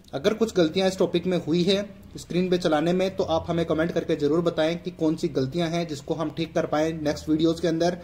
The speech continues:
तो नेक्स्ट वीडियो में अपन डिस्कस करेंगे नेक्स्ट वाले टॉपिक के बारे में। सारे क्वेश्चंस हम आपको कवर करवाएंगे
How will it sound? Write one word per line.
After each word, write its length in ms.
तो 40
नेक्स्ट 240
वीडियो 200
में 100
अपन 200
डिस्कस 320
करेंगे 460
नेक्स्ट 260
वाले 100
टॉपिक 300
के 80
बारे 240
में। 180
सारे 240
क्वेश्चंस 340
हम 100
आपको 220
कवर 220
करवाएंगे 560